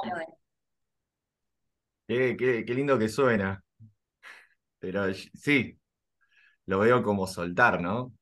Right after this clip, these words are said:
Speaker 3: La confianza es como, me entrego.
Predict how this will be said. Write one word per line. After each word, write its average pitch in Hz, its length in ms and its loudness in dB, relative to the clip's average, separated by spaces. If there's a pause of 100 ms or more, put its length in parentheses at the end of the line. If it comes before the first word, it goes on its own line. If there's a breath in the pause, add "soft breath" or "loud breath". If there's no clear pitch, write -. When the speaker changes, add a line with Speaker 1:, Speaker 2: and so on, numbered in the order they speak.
(420)
Speaker 3:
La 82 140 -8
confianza 95 520 0
es 90 60 -8
como, 82 520 -6 (640)
me 85 100 -6
entrego. 87 680 2